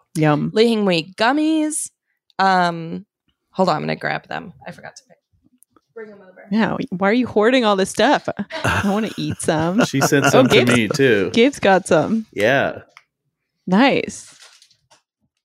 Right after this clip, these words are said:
Speaker 1: Wow. That's a
Speaker 2: I,
Speaker 1: lot.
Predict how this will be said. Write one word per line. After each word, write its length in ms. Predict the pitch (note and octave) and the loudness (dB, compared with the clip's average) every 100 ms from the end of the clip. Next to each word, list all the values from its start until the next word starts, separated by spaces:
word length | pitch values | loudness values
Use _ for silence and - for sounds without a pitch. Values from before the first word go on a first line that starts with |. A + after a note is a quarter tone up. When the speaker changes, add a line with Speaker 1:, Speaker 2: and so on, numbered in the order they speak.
| _ _ _ B3 B3+ - - - B3 _ _ _ _ | _ _ _ -16 -16 -20 -20 -20 -20 _ _ _ _
Speaker 1:
Wow. 280 | F3+ F#3 - _ _ _ _ _ - | -6 -4 -6 _ _ _ _ _ -2
That's 140 | A3 | 0
a 20 | |
Speaker 2:
I, 60 | F3 | -2
Speaker 1:
lot. 220 | F#3+ - | -6 -10